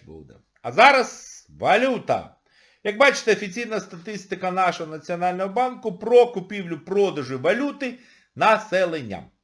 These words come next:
Так, коли говорять "населення", ми всі розуміємо, що більшу частину валюти купує наш тіньова економіка. Але по традиції називається населення, тому будемо писати,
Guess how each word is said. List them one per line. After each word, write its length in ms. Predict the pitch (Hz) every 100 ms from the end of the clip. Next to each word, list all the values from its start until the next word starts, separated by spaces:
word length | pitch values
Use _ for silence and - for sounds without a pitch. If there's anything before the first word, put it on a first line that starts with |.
| _ _ _ _ 180
Так, 260 | 151 -
коли 160 | 196 247
говорять 320 | 220 220 214
"населення", 680 | 208 202 - 247 247 220 202
ми 120 | 196
всі 200 | 196 208
розуміємо, 580 | 190 180 185 185 175 151
що 200 | - 156
більшу 380 | 147 202 190
частину 480 | - 175 - 180 175
валюти 360 | 170 185 214 196
купує 500 | 156 143 185 196 170
наш 360 | 160 180 196
тіньова 560 | - - 143 147 151 160
економіка. 640 | 143 143 120 92 80 -
Але 260 | - 139 190
по 140 | 190
традиції 600 | 165 160 151 190 247 208 156
називається 880 | 135 143 151 139 120 - 113 92 - _ _ _
населення, 720 | 98 - 185 233 262 262 277 _ _ _ _ _ _
тому 420 | 123 170 233 269
будемо 400 | 156 147 185 202
писати, 540 | 170 - 117 110 113